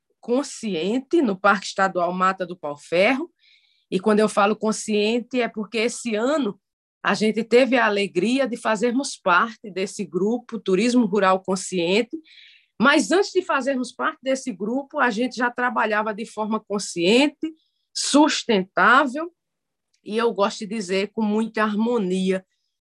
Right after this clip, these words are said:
com a natureza e com tudo que o Senhor Deus nos permitiu.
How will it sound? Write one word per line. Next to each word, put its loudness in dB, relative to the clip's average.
com -2
a 2
natureza -4
e -2
com 4
tudo 2
que 0
o 4
Senhor -2
Deus -2
nos -2
permitiu. -2